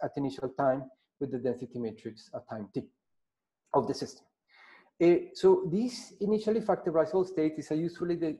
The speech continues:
idealization in this context, but it, and it's a reasonable approximation. So what I'm going to show you is that, um, in practice, this state is an exotic state.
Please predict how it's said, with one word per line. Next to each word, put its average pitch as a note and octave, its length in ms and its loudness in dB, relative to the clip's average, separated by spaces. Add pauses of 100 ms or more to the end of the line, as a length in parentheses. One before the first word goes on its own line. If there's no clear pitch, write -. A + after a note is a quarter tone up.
idealization F#3+ 880 -2 (600)
in D3 100 -4
this C3 340 -8
context, G#3 640 -4 (120)
but C#3+ 140 -2
it, - 100 -8
and D#3+ 160 -2
it's F#3+ 140 -8
a G#3+ 60 2
reasonable F3+ 420 -4
approximation. A2+ 640 -10 (800)
So - 360 2
what F3+ 180 4
I'm F#3 100 2
going G#3+ 180 2
to A#3 80 -4
show A3 220 6
you E3 360 0 (760)
is E3+ 220 2
that, F3 300 2 (260)
um, D#3 400 0 (380)
in E3+ 100 -4
practice, G3 600 0
this E3+ 180 0
state E3+ 300 0
is F3+ 120 -8
an E3+ 80 -2
exotic C#3+ 420 -2
state. - 360 -2